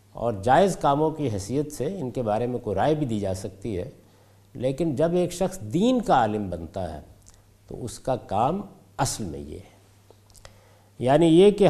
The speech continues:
حیات اخروی کی تیاریوں کے لیے لوگوں کو بیدار کیا جائے۔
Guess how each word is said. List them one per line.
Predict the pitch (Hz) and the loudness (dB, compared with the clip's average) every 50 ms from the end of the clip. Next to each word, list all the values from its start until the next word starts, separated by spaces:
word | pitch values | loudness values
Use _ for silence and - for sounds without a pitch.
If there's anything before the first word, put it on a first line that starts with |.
| 110 | 4
حیات | 104 104 113 117 131 147 - - | 4 4 6 8 6 6 6 4
اخروی | 185 175 165 - - 208 220 226 240 226 | 4 4 4 4 6 6 6 6 4 2
کی | 233 - 214 | 0 -2 -6
تیاریوں | 180 - - 156 135 123 120 127 139 165 190 196 180 | -4 2 2 2 4 6 6 6 6 6 6 4 4
کے | - 170 | 4 2
لیے | 160 156 151 151 | 2 2 2 2
لوگوں | 135 117 113 117 123 143 147 139 | 2 4 2 2 2 2 0 0
کو | 143 135 | 0 -2
بیدار | 113 95 98 98 92 101 104 - - - | 0 0 2 4 4 4 4 4 0 -6
کیا | - 95 87 | -8 -8 -8
جائے۔ | 82 80 78 76 | -8 -8 -10 -12